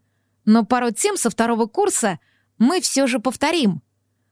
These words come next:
В конце пары, как и обещала, дала время на работу над ошибками. Результат опечалил.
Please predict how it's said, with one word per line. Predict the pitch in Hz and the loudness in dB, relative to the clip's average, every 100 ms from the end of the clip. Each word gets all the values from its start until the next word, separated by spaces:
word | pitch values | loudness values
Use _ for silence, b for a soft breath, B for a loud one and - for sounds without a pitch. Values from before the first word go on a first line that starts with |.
| _ | _
В | _ | _
конце | - 226 - | 0 0 2
пары, | 233 427 403 | 0 0 0
как | 269 254 | -2 -2
и | |
обещала, | 247 233 - 381 302 | 0 0 0 0 2
дала | 233 247 | 2 0
время | 220 320 294 | 0 0 2
на | 233 | 2
работу | 226 226 302 269 | 0 -2 -2 2
над | 240 233 | 2 2
ошибками. | 254 - 277 - 202 180 _ _ _ - | 0 -2 -2 0 0 0 _ _ _ 0
Результат | 233 226 240 349 370 - | 0 2 0 0 -2 -4
опечалил. | 311 277 - - 359 233 180 | -4 -2 -4 0 0 0 -4